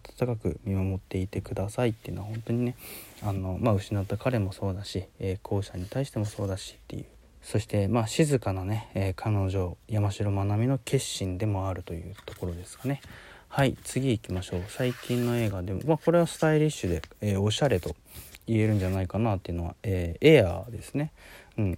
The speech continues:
えー、マット・デイモンとベン・アフレックがね、えー、再びタッグを組んだ、えー、映画ですけど「エアジョーダン誕生秘話」ですね。スニーカーのね、ナイキですよ。うん。えー、まあ、もっと言えば、コンバース買収とかね、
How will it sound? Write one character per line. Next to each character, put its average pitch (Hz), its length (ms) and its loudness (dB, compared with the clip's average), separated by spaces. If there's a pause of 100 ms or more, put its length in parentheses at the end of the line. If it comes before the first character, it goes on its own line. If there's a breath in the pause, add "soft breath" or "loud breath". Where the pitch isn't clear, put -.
(120)
え 90 340 0
ー、 98 40 0
マ 107 100 4
ッ - 40 4
ト・ 110 120 2
デ 104 140 4
イ 95 40 2
モ 85 120 0
ン 85 80 -4
と 87 100 -6
ベ 101 160 2
ン・ 104 80 4
ア 101 60 2
フ 98 100 -4
レ 76 60 -4
ッ - 80 -8
ク - 140 -12
が - 100 -8
ね、 95 320 -6
え 90 280 -4
ー、 - 160 -2
再 95 120 2
び 90 100 -2
タ - 180 -2
ッ 95 140 -2
グ 87 80 -2
を 87 60 -4
組 95 220 0
ん 87 40 0
だ、 87 100 -2 (580 loud breath)
え 85 260 -2
ー、 - 60 -6
映 113 160 0
画 107 180 -4 (160)
で 110 180 -4
す - 140 -14
け 92 100 -4
ど 98 220 -2
「エ 135 200 8
ア 170 140 10
ジ 165 100 4
ョ 170 200 10
ー - 20 4
ダ 98 100 2
ン 87 220 -2
誕 107 340 2
生 98 200 2
秘 - 160 0
話」 87 100 2
で 104 100 -12
す - 120 -8
ね。 170 280 2
ス - 220 -4
ニ 95 180 2
ー - 0 -
カ 92 120 -4
ー - 20 0
の 92 140 -2
ね、 131 120 -2 (440 loud breath)
ナ 98 140 2
イ 95 100 2
キ - 140 -2
で 92 100 2
す - 140 -6
よ。 95 140 -6 (380 loud breath)
う 107 40 2
ん。 87 140 2 (540)
え 90 440 -6
ー、 131 60 -2
ま 131 100 4
あ、 98 40 2 (280)
も 165 100 6
っ 170 40 6
と 101 140 2
言 95 40 2
え - 20 -2
ば、 90 140 -4 (100)
コ 196 140 4
ン 180 140 6
バ 98 100 8
ー 92 100 4
ス - 120 -6
買 95 240 4
収 95 280 -2
と 92 100 0
か - 140 -8
ね、 92 180 -4